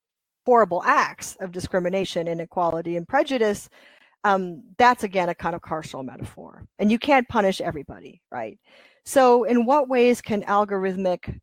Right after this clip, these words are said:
industries, such as search industries, like YouTube, say, or video industries, um,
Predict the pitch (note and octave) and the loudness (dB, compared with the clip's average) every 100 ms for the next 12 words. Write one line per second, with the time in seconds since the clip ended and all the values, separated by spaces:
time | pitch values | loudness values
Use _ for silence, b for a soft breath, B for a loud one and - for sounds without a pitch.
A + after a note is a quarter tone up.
0 | - E4+ F#4+ D4 - C#3+ G#2 C3 C4 - | -4 0 2 0 -2 -8 -12 -14 -14 -16
1 | - b b b _ A#3 - G3+ - A#3+ | -20 b b b _ -4 0 -2 0 0
2 | G#3+ - D#3+ D#3+ - D#3+ C#3+ C3+ F#3 F#3+ | 0 -2 -6 -8 -12 -12 -10 -8 -6 -6
3 | - - D#3+ - G3+ - E3+ D#3+ - E3 | -12 -8 -8 -6 -10 -8 -8 -8 -6 -2
4 | D#3 F3 E3+ F#3+ F#3 E3+ D#3+ E3 E3+ F3 | 0 0 0 0 2 2 0 -4 -6 -4
5 | F3 E3 b b b b G#3 F#3+ F3 D3+ | -4 -4 b b b b 2 2 2 -6